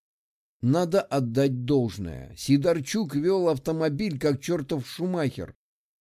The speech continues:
Уверенно. Будь на его месте Семён, мы бы уже из кузова повылетали. Капитан устроился в кабине рядом со Степаном Ильичем.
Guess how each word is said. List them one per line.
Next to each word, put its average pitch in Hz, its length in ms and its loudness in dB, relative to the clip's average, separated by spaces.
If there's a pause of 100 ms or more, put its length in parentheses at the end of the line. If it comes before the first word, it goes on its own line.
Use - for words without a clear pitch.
Уверенно. 123 760 0 (560)
Будь 127 400 0
на 170 100 2
его 170 280 4
месте 175 400 0
Семён, 156 720 -2
мы 147 220 2
бы 143 120 0
уже 160 280 0
из 165 120 -6
кузова 113 440 0
повылетали. 123 800 0 (720)
Капитан 196 460 2
устроился 196 640 4
в 143 80 -8
кабине 147 580 4
рядом 147 340 4
со 139 220 -4
Степаном 165 640 -2
Ильичем. 147 760 -4